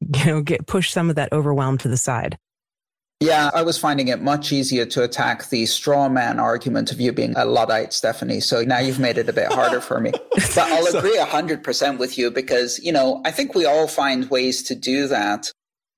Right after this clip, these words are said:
Speaker 2: For example, one of my rules for vacations is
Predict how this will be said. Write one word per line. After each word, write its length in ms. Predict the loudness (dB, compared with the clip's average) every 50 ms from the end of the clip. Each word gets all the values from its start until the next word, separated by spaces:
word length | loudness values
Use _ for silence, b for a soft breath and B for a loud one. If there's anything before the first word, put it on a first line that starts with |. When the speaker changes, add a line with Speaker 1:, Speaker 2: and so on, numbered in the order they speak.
| _ -8 -4
Speaker 2:
For 120 | 2 2 2
example, 480 | 2 2 2 0 0 2 2 0 0
one 200 | 2 2 2 2
of 160 | 0 0 0 0
my 680 | 0 2 2 2 2 2 2 0 0 0 -2 -4 -6 -8 -8 -2
rules 400 | 0 2 4 4 4 2 2 -2
for 380 | -2 0 0 0 2 2 0 0
vacations 880 | 0 -2 -2 0 0 0 0 0 0 -2 -2 -2 -2 -4 -4 -6 -8 -8 -8 -4
is 600 | -2 0 0 2 2 0 0 -2 -2 -4 -6